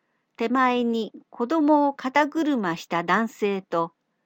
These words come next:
それをスマホで写している女性がいます。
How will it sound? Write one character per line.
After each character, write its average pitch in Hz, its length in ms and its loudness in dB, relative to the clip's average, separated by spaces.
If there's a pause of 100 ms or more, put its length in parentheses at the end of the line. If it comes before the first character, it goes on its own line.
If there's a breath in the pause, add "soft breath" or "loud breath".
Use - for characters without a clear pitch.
(280)
そ 262 140 0
れ 285 120 0
を 277 160 0
ス 269 180 -10
マ 294 180 2
ホ 311 180 -4
で 302 120 -2
写 311 340 -4
し - 80 -10
て 190 180 -4
い 180 100 -4
る 175 140 -4
女 175 160 -2
性 214 320 0
が 185 140 -2
い 175 100 -4
ま 160 180 -4
す。 - 220 -20